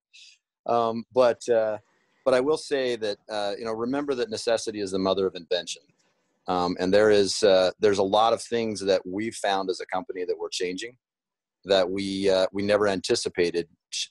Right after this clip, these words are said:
uh, changes, but now we're finding that some of them are actually gonna make us more efficient as a company. They're gonna lower costs, <clears throat> particularly in Utah County. We had one point seven percent unemployment before all this started. Um, we could not,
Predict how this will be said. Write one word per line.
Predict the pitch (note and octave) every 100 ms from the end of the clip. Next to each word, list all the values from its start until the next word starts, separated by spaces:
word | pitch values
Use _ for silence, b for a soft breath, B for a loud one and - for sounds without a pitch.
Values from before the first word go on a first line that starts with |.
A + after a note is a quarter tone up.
| -
uh, | F2 E2+
changes, | G2+ G2 E2 D#2
but | - F2
now | F#2 F#2+ G2
we're | F#2
finding | - F#2+ F#2+ F#2+ F#2
that | F2+ F2
some | - G#2
of | G2+
them | F#2+ F#2
are | F#2+
actually | F#2 - F#2
gonna | F2+
make | F#2 F#2
us | -
more | F2+ F#2
efficient | F2+ F2+ - F2+
as | -
a |
company. | - F#2+ G2 G2 G2
They're | F2
gonna | E2+ E2+
lower | F2 F2 -
costs, | F#2 F#2+ - -
<clears throat> |
particularly | - C3+ A#2 G#2 F#2+
in | F#2
Utah | F#2+ F#2
County. | E2+ G2 G#2 F2+ F2
We | G2+
had | A2
one | F#2+ F#2 G2+
point | F#2+ G#2 F#2
seven | G2 F#2 F2
percent | F2 G2 F2+
unemployment | F2+ E2+ F#2 F#2 E2+ -
before | - E2
all | D#2 D#2
this | -
started. | - D#2 - - _ _ _ _ _ _ -
Um, | E2 E2 D#2+
we | G2
could | G2 - A2+ F2+
not, | F2+ F#2 E2